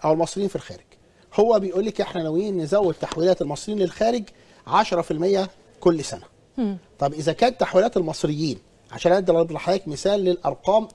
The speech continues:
Speaker 1: تمت شكلها عامل إزاي. تحويلات المصريين م-، آه، طبعًا إحنا بنقارن، آه، تلات شهور بتلات شهور،
Speaker 2: مم.
Speaker 1: كوارتر بكوارتر. آخر ربع طلعت أرقامه من يوليو إلى سبتمبر.
Speaker 2: أيوه.
Speaker 1: من يوليو لسبتمبر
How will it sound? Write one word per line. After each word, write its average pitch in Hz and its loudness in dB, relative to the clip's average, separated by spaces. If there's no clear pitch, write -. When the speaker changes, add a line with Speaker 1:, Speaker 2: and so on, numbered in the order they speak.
Speaker 1:
تمت 202 0
شكلها 180 -2
عامل 156 -2
إزاي. 117 -10
تحويلات 196 4
المصريين 185 -2
م-، 160 2
آه، 151 -2
طبعًا 190 0
إحنا 165 -4
بنقارن، 160 0
آه، 147 -2
تلات 202 0
شهور 220 -4
بتلات 185 -4
شهور، - -8
Speaker 2:
مم. - -16
Speaker 1:
كوارتر 196 2
بكوارتر. 170 -14
آخر 233 0
ربع 226 -2
طلعت 214 -2
أرقامه 247 -2
من 170 -2
يوليو 233 -2
إلى 190 2
سبتمبر. - -10
Speaker 2:
أيوه. 180 -10
Speaker 1:
من 170 4
يوليو 285 2
لسبتمبر 254 0